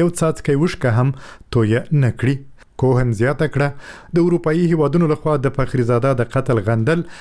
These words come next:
له ریاکاري پرته بل څه نه وو. اروپایي ټولنې د شنبې په ورځ په یوه اعلامیه کې د فخریزاده وژنه یو جنایتکارانه عمل او د دې ټولنې د بشري حقونو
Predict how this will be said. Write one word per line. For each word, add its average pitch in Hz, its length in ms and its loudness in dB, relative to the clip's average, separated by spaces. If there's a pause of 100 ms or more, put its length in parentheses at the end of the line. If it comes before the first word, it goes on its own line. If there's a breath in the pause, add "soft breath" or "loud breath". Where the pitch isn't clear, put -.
(160 loud breath)
له 160 300 2
ریاکاري 131 580 0
پرته 143 320 0
بل 120 160 0
څه 135 220 0
نه 135 160 2
وو. 104 100 -2 (400)
اروپایي 120 360 2
ټولنې 143 340 2 (360 loud breath)
د 151 100 0
شنبې 175 300 2
په 151 80 2
ورځ 147 220 0
په 143 100 2
یوه 131 160 2
اعلامیه 123 280 2 (120)
کې 113 440 -4
د 123 140 2
فخریزاده 117 560 0
وژنه 151 340 2 (380 loud breath)
یو 156 80 4 (100)
جنایتکارانه 120 760 2 (140)
عمل 143 220 2 (300)
او 143 80 4
د 139 140 2
دې 147 180 0
ټولنې 139 340 2
د 120 120 2
بشري 127 320 0
حقونو 170 360 2